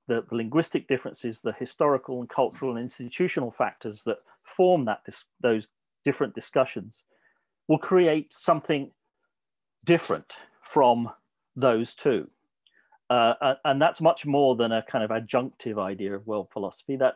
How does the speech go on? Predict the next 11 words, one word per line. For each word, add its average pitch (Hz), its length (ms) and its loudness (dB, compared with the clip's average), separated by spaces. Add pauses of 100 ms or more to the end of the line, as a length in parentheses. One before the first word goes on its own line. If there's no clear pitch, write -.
(140)
that's - 440 -2 (260)
where 131 160 4
one 127 260 0
really 139 320 0
is 147 160 0
attempting 107 600 -6 (360)
to - 120 -4
open 131 260 -2
up 117 160 -4
conversations, 110 1200 -8 (380)
um, 110 380 -2